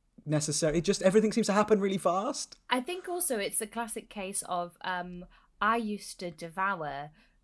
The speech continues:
Speaker 2: things, uh, Agatha Christie's, so <laughs> Miss
Speaker 1: Okay.
Speaker 2: Marple and Poirot, which
Speaker 1: Mm-hmm.
Speaker 2: obviously are massively different to this, but it's the same premise that you have usually an hour and a half to
Speaker 1: Mm-hmm.
Speaker 2: rattle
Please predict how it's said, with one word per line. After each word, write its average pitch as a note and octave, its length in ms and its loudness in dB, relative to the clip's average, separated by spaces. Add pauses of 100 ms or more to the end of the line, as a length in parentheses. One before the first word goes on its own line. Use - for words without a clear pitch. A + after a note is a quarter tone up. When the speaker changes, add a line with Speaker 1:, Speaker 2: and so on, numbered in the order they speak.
(360)
Speaker 2:
things, F3+ 360 -6
uh, F3+ 280 -2
Agatha F#3+ 280 -2
Christie's, D#3 760 -12
so F3 340 -4
<laughs> - 40 -12
Miss A3+ 200 4
Speaker 1:
Okay. A3+ 100 2
Speaker 2:
Marple A#3 500 8
and F3 140 -12
Poirot, E3+ 560 -6 (180)
which A3 100 -6
Speaker 1:
Mm-hmm. D#4+ 100 8
Speaker 2:
obviously C#4 340 2
are A3+ 40 0
massively A3 420 -2
different G3 320 -6
to F3 80 -16
this, E3 340 -6 (380)
but G#3+ 100 2
it's G#3 140 2
the A3 80 -2
same A#3 320 0
premise G3+ 380 -4
that - 100 -12
you E3+ 160 -8
have E3+ 300 -2 (220)
usually G3+ 420 -2
an D#3+ 80 -4
hour D#3+ 200 -2
and D#3 80 -6
a D#3 60 -6
half E3 400 -6 (560)
to A#2 80 -6
Speaker 1:
Mm-hmm. - 240 -4
Speaker 2:
rattle F#3+ 580 -2